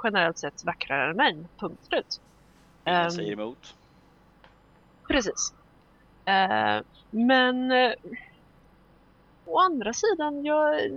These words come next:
Speaker 1: jag har inga problem med att, eh, identifiera mig själv med en manlig karaktär så länge jag får skapa hans personlighet. Eh,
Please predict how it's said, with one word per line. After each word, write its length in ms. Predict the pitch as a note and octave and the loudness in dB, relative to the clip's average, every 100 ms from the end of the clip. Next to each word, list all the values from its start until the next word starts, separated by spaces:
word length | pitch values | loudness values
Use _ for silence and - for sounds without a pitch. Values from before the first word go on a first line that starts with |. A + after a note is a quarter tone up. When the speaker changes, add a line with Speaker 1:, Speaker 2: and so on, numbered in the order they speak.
| C4 A#3+ - - _ _ _ _ _ _ - | -8 -10 -12 -16 _ _ _ _ _ _ -6
Speaker 1:
jag 260 | A#3 C#4+ | 0 0
har 180 | F4+ G4 - | 2 -2 -2
inga 300 | E4+ C#4+ C4+ | -2 0 -2
problem 420 | C#4+ A#3+ B3 A#3+ | -2 2 2 2
med 380 | A#3+ G#3+ - G#3+ | 2 2 0 -2
att, 280 | - - - _ - | -4 -10 -12 _ -14
eh, 480 | - - - - A1+ - | -10 -8 -8 -8 -10 -6
identifiera 640 | A#3 A3+ A3 - B3+ C4 | 0 2 0 0 2 2
mig 120 | A#3 | 0
själv 340 | A3+ A3 G3+ G3+ G3 | -2 -4 -4 -8 -6
med 420 | G3+ F#3+ F#3+ F#3+ - | -2 0 -2 -4 -8
en 140 | G3+ | -4
manlig 300 | G3+ F#3+ A#3 | -2 -2 -4
karaktär 600 | B3+ A#3 - G3 F3+ F#3 - - _ _ _ - | -2 -4 -4 -4 -2 -4 -12 -20 _ _ _ -8
så 240 | - - | -4 -2
länge 340 | B3 A#3 G#3 G#3 | 2 2 2 -2
jag 360 | F#3+ A3+ A3+ | -2 0 0
får 120 | - A3 | -2 -6
skapa 320 | - G3 F#3 | -2 -2 -4
hans 160 | F#3 | -6
personlighet. 800 | - - E4+ A#3 F#3 - - - - - - _ _ - | -4 -2 0 -2 -6 -12 -14 -18 -18 -20 -20 _ _ -10
Eh, 420 | - F3+ - - | -8 -6 -4 -6